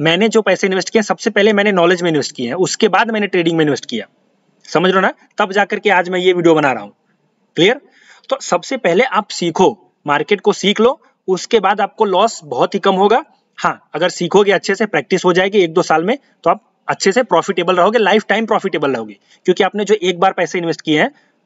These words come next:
अपने knowledge में, वो आपको लाइफ टाइम काम आने वाली है। तो बस वही चीज़ है। आपको अगर चाहिए मेरा वो वीडियो, तो उस वीडियो का लिंक मैं आपको भेज दूंगा, आप उसको देख लेना। और ये रहा मेरा नंबर, मुझे मैसेज कर देना।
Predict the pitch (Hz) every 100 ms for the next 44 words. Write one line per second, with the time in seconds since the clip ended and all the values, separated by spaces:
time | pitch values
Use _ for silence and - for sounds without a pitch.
0 | _ 143 175 170 147 170 160 196 302 -
1 | - - 226 175 - - 160 151 127 110
2 | 110 104 98 _ _ _ - - 196 165
3 | 175 - 147 254 - _ - _ _ _
4 | _ - 165 - 190 180 - 147 185 302
5 | _ _ _ 143 156 160 151 139 156 262
6 | - _ _ - 165 156 156 175 175 156
7 | 170 180 170 - 165 160 160 180 277 -
8 | _ _ - 143 147 - 147 160 175 180
9 | - - 151 165 156 160 151 139 147 -
10 | - _ - 139 143 143 175 165 156 180